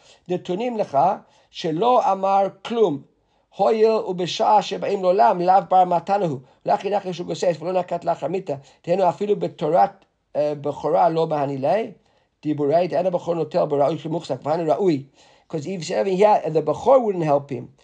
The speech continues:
Right? 'Cause like we said, it was, it wasn't muchzak, it was only ra'ui. Shekemet adayin lo ya beches-, be-, muchzak bahen. Aval ra'ui lavo lo, Rachman amar, bechol asher yimatzeh. So if it was a matana, he would be able to give it him, but as a bechor inheriting it, Rachman says, "Bechol asher yimatzeh lo," whatever he'll get,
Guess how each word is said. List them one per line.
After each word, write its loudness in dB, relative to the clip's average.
Right? 2
'Cause -8
like -2
we -6
said, 0
it -2
was, 0
it -10
wasn't 0
muchzak, -2
it -12
was -6
only -2
ra'ui. 0
Shekemet 0
adayin 4
lo 6
ya 6
beches-, -4
be-, -4
muchzak -4
bahen. 0
Aval 0
ra'ui 6
lavo 0
lo, 0
Rachman 0
amar, 0
bechol 0
asher -2
yimatzeh. -6
So -4
if -4
it 0
was 4
a -2
matana, 2
he -4
would -2
be 4
able 2
to -10
give -6
it -4
him, -2
but 0
as -4
a -2
bechor 0
inheriting 0
it, -6
Rachman -2
says, -2
"Bechol -2
asher -2
yimatzeh -4
lo," 2
whatever -2
he'll -2
get, -4